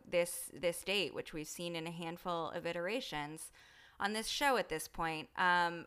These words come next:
first, Matt goes. Uh, they make him go first, and I'm,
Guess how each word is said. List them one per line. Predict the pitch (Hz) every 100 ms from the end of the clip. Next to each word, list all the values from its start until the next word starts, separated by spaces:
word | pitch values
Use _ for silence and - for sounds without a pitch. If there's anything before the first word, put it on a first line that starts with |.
| -
first, | 269 359 370 -
Matt | 208 214 -
goes. | 151 143 147 196 - -
Uh, | 170 160 160 - -
they | 185
make | 196
him | - 196
go | 180 170
first, | 185 170 170 - - - - _ _ _
and | 220 220 220 214 214 214 214 - - _ _ _ -
I'm, | 214 233 233 226